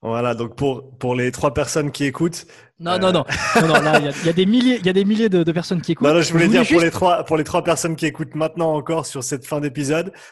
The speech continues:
Speaker 1: euh,
Speaker 2: Non, non, mais
Speaker 1: donc
Speaker 2: je, je, je
Speaker 1: là
Speaker 2: confirme ce que je dis. Ils sont des milliers à écouter parce que c'est super intéressant. C'est juste que les mi-, les millions d'autres se sont barrés. C'est pour ça que j'ai pu, euh,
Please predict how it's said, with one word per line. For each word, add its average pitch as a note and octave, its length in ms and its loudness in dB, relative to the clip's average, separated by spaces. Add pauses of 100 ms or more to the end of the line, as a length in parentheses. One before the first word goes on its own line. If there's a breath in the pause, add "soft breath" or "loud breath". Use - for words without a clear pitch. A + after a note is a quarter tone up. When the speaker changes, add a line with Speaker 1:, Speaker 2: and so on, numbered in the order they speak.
(120)
Speaker 1:
euh, B2 160 0
Speaker 2:
Non, A#3+ 120 6
non, A3 60 4
mais G#3 100 2
Speaker 1:
donc C#3+ 100 -6
Speaker 2:
je, A3 180 0
je, F#3 220 -2
je F#3 160 0
Speaker 1:
là - 60 0
Speaker 2:
confirme B3+ 260 2
ce - 80 -12
que B3 100 2
je A3 60 2
dis. A#3 180 -2
Ils F#3 100 -2
sont G#3+ 200 0
des G#3+ 140 2
milliers A#3 420 2
à G3+ 60 2
écouter G3 360 -2
parce F3 180 -6
que F#3 60 -4
c'est D#3 100 -6
super F#3+ 200 -2
intéressant. E3 360 -4
C'est E3+ 140 -4
juste F3 220 -2
que D#3+ 120 -2 (260 loud breath)
les D#3+ 140 2
mi-, F#3+ 200 0
les E3+ 160 0
millions A3 440 2 (100)
d'autres F#3+ 360 -2
se D#3+ 140 -8
sont E3+ 180 -6
barrés. E3 300 -2
C'est E3+ 100 -12
pour D3 80 -14
ça D#3+ 100 -6
que D3+ 60 -10
j'ai C3+ 80 -8
pu, C3+ 240 -6
euh, A#2 140 -6